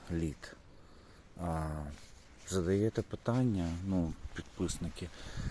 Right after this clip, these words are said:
чи що з осіннями, що з ними буде. Показую зразу, не відходячи від відео. М, вони нікуди не ділись. І перших два дні, коли їх випускав там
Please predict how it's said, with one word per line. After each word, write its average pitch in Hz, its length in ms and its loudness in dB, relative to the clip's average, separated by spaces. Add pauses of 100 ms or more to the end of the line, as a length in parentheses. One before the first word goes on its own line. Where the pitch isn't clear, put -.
(280)
чи 90 420 0
що - 260 4
з 104 140 2
осіннями, 80 760 8
що 104 240 4
з 95 60 4
ними 92 260 8
буде. 78 420 0 (560)
Показую 82 640 2
зразу, 101 360 6
не 85 120 4
відходячи 87 680 2
від - 380 -6 (1120)
відео. 82 460 0 (920)
М, 92 460 0 (100)
вони 117 180 12
нікуди 107 440 8
не 98 120 10
ділись. 90 580 2 (540)
І 98 120 6
перших 98 440 4
два 95 200 8
дні, 98 200 8
коли 95 240 4
їх 92 200 4
випускав 87 500 0
там 85 260 0